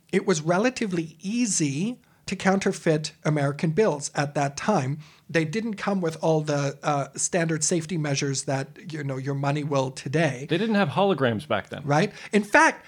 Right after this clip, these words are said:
Speaker 1: yesterday, I was at a record shop and I tried to pay with some cash money and he would not accept it because he thought that the five dollar bill I was giving him did not have the sufficient amount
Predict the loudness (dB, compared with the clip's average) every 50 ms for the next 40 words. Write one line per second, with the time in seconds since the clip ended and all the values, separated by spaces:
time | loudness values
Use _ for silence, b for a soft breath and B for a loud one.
0 | B B 2 4 4 4 4 2 2 2 4 6 6 4 4 2 0 -4 B B
1 | B B B 4 4 4 4 4 4 2 0 0 -2 -2 -2 -2 -2 -2 0 2
2 | 2 2 2 0 -2 -2 -2 -2 -2 0 -2 -2 -2 -2 -2 0 0 -2 -2 -4
3 | -4 -4 -2 0 0 0 0 -2 -2 -4 -4 -4 -2 -2 -2 -2 -4 -6 -4 -2
4 | -2 -2 0 -2 -4 -4 -4 -4 -4 -4 -4 -2 -2 -2 -2 -2 -2 0 0 0
5 | 0 -2 -4 -2 -2 -2 -2 -2 -2 0 0 0 0 2 2 2 2 2 2 0
6 | 2 2 4 2 2 0 -4 -10 -10 -12 -14 -20 _ _ _ _ -4 -2 0 2
7 | 2 2 2 2 -2 0 0 0 0 0 0 0 0 -2 -2 -2 -2 -2 -2 -2
8 | -2 -4 -6 -6 -4 -2 0 0 0 0 0 0 0 0 -2 0 0 2 2 2
9 | 2 2 0 -2 -4 -4 -2 -2 0 0 2 0 0 0 -2 -4 -4 -4 -4 -4
10 | -2 -2 -2 -2 -4 -4 -2 -2 0 0 -2 -4 -6 -8 -6 -6 -6 -8 -8 -6
11 | -4 -2 0 0 -2 -4 -4 -4 -4 -4 -2 0 0 0 0 0 -4